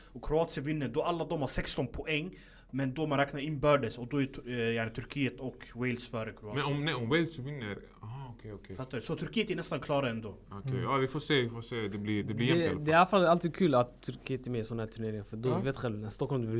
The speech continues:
Speaker 3: lite, alltså. Turkarna.
Speaker 1: Och vi minns senast när, när de blev den här så kallade Dark Horse.
Speaker 2: Ja, det gick
Speaker 3: Ja.
Speaker 2: inte bra.
Speaker 1: Det gick inte bra.
Speaker 2: Inte bra.
Speaker 3: Nej.
Speaker 1: De var ju Dark Horse inför det senaste
Speaker 2: E M et, ja.
Speaker 1: E M et.
Speaker 2: Ja, ja,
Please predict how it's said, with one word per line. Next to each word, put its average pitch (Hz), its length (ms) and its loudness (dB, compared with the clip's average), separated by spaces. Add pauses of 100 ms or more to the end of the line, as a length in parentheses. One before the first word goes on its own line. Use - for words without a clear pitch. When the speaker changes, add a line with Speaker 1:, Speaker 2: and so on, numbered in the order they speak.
Speaker 3:
lite, 131 200 2
alltså. 107 220 -6 (320)
Turkarna. 131 320 0
Speaker 1:
Och 135 60 2
vi 156 40 2
minns 175 140 0
senast 160 340 -2
när, 131 380 -2 (200)
när 120 120 0
de 123 160 4
blev 127 200 6
den 120 140 2
här 117 220 2
så 117 160 -6
kallade 117 340 -2
Dark 113 280 0
Horse. 107 340 -8
Speaker 2:
Ja, 104 60 -8
det 107 100 -6
gick 101 180 -6
Speaker 3:
Ja. 113 60 -10
Speaker 2:
inte 101 180 -10
bra. 98 180 -10
Speaker 1:
Det 120 60 -8
gick 110 260 -8
inte 127 360 -8
bra. 95 320 -12
Speaker 2:
Inte - 260 -16
bra. - 100 -8
Speaker 3:
Nej. 98 140 -6
Speaker 1:
De 117 100 -6
var 139 80 0
ju 147 80 2
Dark 151 220 2
Horse 139 220 -4
inför 127 180 -6
det 113 300 -6
senaste 117 480 -8
Speaker 2:
E 107 40 -8 (200)
M 101 140 -4
et, - 60 -14 (100)
ja. 120 60 -4
Speaker 1:
E 117 60 0
M 107 160 -4
et. - 280 -18
Speaker 2:
Ja, 98 60 -14 (200)
ja, - 200 -14